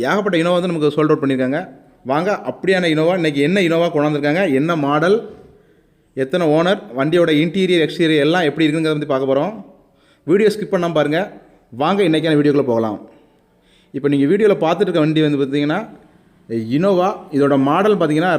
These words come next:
ரெண்டாயிரத்தி பன்னெண்டு மாடல், சிங்கிள் ஓனர் கண்டிஷன்ல இருக்கு. வண்டி வந்து ஒரு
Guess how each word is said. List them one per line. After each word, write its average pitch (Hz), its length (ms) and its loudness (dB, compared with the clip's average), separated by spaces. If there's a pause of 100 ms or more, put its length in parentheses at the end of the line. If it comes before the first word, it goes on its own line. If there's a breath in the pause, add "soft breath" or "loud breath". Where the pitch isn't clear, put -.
ரெண்டாயிரத்தி 175 480 0 (100)
பன்னெண்டு 156 380 0
மாடல், 147 240 0 (240)
சிங்கிள் 233 500 2
ஓனர் 180 200 2
கண்டிஷன்ல 147 340 0
இருக்கு. 110 160 -8 (720 soft breath)
வண்டி 180 220 2
வந்து 190 140 4
ஒரு 180 80 2